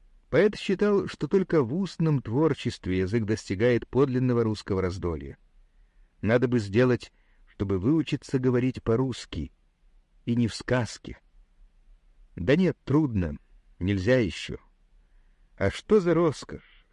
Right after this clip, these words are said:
что за смысл, какой толк в каждой поговорке нашей,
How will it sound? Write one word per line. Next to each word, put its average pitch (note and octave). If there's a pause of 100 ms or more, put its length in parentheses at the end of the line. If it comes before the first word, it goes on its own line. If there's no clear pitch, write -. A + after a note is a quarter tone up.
что -
за D3
смысл, B2 (640)
какой F#3+ (140)
толк F3+
в -
каждой C#3
поговорке A#2+
нашей, -